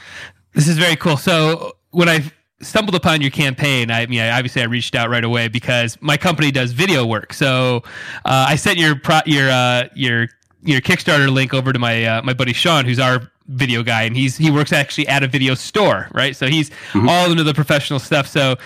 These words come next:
Speaker 1: he, he, he instantly had a question about, um, how would this kind of rate compare to, um, you know, like a Sony Red or, or the Blackmagic cameras that are out there on the market right now?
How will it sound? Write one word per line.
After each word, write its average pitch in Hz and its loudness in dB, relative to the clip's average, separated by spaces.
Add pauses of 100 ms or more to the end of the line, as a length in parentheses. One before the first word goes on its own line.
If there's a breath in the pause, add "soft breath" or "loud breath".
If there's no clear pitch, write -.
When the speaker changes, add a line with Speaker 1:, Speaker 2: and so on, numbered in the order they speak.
(280 loud breath)
Speaker 1:
he, 202 0
he, 170 -4
he 247 2
instantly 202 -2
had 160 2
a 151 2
question 151 0
about, 131 2
um, 127 0
how 160 2
would 180 2
this 156 0
kind 151 0
of 131 2
rate 143 0
compare 135 0
to, 127 0
um, 120 0
you 139 2
know, 131 2
like 123 -2
a 123 -4
Sony 151 0
Red 139 2
or, 123 2 (300 loud breath)
or 143 2
the 135 0
Blackmagic 139 0
cameras 117 -4
that 113 -4
are 117 0
out 113 -2
there 117 0
on 113 -4
the 107 -4
market 110 -2
right - -4
now? 107 -4